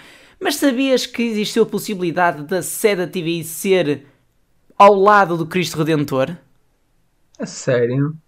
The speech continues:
Speaker 1: Ah, pois. Meus amigos, estas são as curiosidades que nós encontramos dessa internet.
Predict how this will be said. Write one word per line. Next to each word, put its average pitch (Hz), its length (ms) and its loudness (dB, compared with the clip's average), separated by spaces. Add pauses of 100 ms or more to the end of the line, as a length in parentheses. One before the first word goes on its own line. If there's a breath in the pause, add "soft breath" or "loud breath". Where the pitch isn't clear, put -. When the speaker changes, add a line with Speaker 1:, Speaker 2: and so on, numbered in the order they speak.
(540)
Speaker 1:
Ah, 294 180 0
pois. 240 720 -2 (480)
Meus 160 240 0
amigos, 185 360 0
estas 165 240 -2
são 208 120 -2
as 196 80 -4
curiosidades 202 640 -4
que 196 100 -10
nós 196 220 -4
encontramos 190 440 -4
dessa 185 220 -2
internet. 185 560 -2